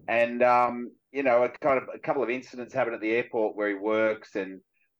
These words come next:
um, he starts to realise he's kind of suffering a little bit from head knocks from the, the concussions he took 'cause he was,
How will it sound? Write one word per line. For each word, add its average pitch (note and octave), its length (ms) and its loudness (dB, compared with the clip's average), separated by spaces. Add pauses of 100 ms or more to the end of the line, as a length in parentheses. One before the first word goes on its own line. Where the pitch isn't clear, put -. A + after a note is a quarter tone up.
um, G#2+ 260 2
he G#2+ 80 -6
starts A#2 340 -2
to A2+ 100 -6
realise A#2 460 4
he's G2+ 160 -16
kind B2 200 -2
of G#2+ 60 -6
suffering B2+ 400 -2
a A#2+ 80 0
little A#2+ 180 -2
bit C3 220 -4
from A2 140 -10
head B2+ 280 0
knocks D#3 360 0
from A2+ 200 -10
the, G#2 260 -2
the G2 80 -10
concussions A#2 600 -6
he A2+ 140 -16
took C3+ 220 -4
'cause A#2 120 -12
he A#2 100 -6
was, G#2 240 -4